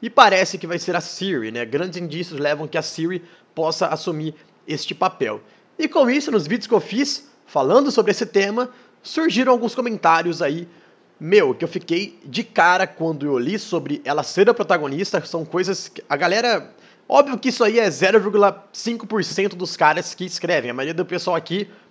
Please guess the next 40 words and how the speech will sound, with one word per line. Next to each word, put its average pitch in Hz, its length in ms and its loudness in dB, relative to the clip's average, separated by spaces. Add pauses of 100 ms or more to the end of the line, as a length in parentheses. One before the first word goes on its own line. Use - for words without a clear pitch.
(140)
graças 175 440 2
a 202 80 2
Deus, 185 260 0
tem 190 140 -4
a - 20 -4
cabeça 180 340 2
no 196 100 0
lugar, 190 440 2 (240)
mas 233 380 0 (120)
sempre 214 360 -2
tem 214 100 0
aquele 202 240 2
povo 180 320 2
que 180 120 -8
vem 165 200 -2
te 190 80 -6
atacar, 170 420 0
vem 170 140 -8
te 147 100 -12
xingar, 170 400 0
e 214 60 -2
eu 208 80 2
vou 196 160 4
explicar 196 320 -6
pra 185 140 -2
vocês 175 280 -4
agora. 110 380 0 (480)
Então 175 260 0
teve 285 160 -2
uma 311 140 2
galera 262 240 4
que 262 60 -4
começou 233 400 2
a 208 100 0
me 214 100 -4
xingar 185 440 0
de 175 100 -6
politicamente 185 560 0
correto, 160 420 0
porque 185 400 -2